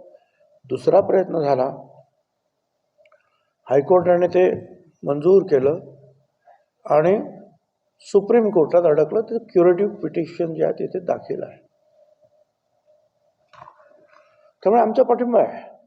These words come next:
वेगळं आरक्षण द्या. पहिल्यापासून माझी मागणी आहे की त्यांना वेगळं आरक्षण द्या, पण त्याच्या पुढे आमचं म्हणणं आहे की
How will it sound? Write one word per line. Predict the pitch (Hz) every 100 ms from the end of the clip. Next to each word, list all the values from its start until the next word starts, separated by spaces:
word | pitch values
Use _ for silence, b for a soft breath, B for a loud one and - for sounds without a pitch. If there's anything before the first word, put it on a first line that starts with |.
| _ _ _ _ _ _ _ _ _ _
वेगळं | 151 175 220
आरक्षण | 190 165 - 214
द्या. | - 123 147 - - - _ _ _ _ _ _ _ _ _ _ _ _ _ _ _ _ _ _ _ -
पहिल्यापासून | 156 180 220 240 247 247
माझी | 233 220
मागणी | 220 208 190
आहे | 123 95 - _ _ _ _ _ -
की | -
त्यांना | 147 147 180
वेगळं | 139 135 170
आरक्षण | 175 156 - 151
द्या, | 143 113 - _ _ _ -
पण | 143
त्याच्या | 143 _ - 131 160
पुढे | - 139 165
आमचं | 185 180
म्हणणं | 151 123 123
आहे | 123 - - _ _ _ _
की | - 175 202 214